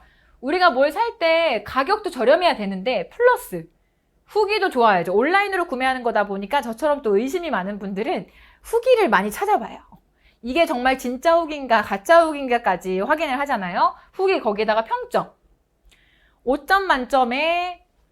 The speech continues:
몇 점인지, 사 점 오 이상인지 이렇게 이제 본인이 판단하기에 소비자분들이 "어, 이 정도면 괜찮다. 평점 이 정도면." 평점이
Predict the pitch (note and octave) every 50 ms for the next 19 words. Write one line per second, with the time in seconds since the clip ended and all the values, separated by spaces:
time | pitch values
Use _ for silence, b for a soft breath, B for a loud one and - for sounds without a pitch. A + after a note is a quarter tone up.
0 | _ _ _ _ _ _ _ G3+ G#3 G#3 G#3+ - F4 F4 D4+ A#3+ G#3 F3 - F3+
1 | E3+ E3 - _ _ - - - A3+ A3+ A3+ - - D#4 D4+ D4 D4 C#4+ C#4+ C#4+
2 | C#4+ C#4+ C#4+ C#4 - - A3 A3 B3 B3+ - G#3 G3+ G#3 D4+ E4 E4 D4+ A#3+ G3
3 | F3 D3+ - F3+ E3 - _ _ _ - A#3 B3 C4 C4 - B3+ G3+ G3 G#3+ G#3
4 | - B3+ A#3+ B3 C4 C4 C4 C4 F4+ F4 F4+ F4+ F4+ F4 C#4+ A#3+ G#3 G#3 A3 D4+
5 | D4+ C#4 D4+ C4 C4 A3 G#3 F#3+ F#3 G3+ A3 C#4 D#4 D4+ B B B B - C#4
6 | C4 A#3+ A3 F4 F#4+ F4+ F4+ F4 E4 D#4 D#4+ A#3+ F#3 F#3 F#3 C#4+ B3+ A3+ A3 A3+
7 | G3 - - E4+ F4+ F4+ - E4+ C4+ A3 G#3 C#4 D#4 E4+ E4 C4+ C4 G#3 F#3+ E3+
8 | D#3+ - _ b b b b b b b b b - G#4+ B4 A4+ A#4+ A#4+ A4+